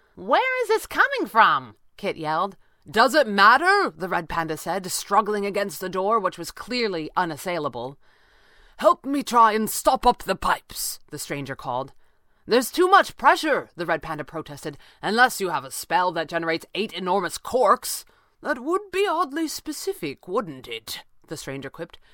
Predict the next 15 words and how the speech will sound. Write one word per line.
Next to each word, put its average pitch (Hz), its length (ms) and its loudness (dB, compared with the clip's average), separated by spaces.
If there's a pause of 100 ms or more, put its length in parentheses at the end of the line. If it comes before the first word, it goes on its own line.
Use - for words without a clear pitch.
(280)
"Can 269 220 0
we 339 100 2
get 320 240 0
through 285 260 -4
that 233 280 2
door?" 135 540 0 (840)
"Doesn't 214 380 0
look 214 180 0
that 123 220 -8
way," 120 360 -10 (140)
the 143 80 -12
Red 135 160 -6
Panda 139 260 -8
said 135 200 -8
ruefully. 143 440 -12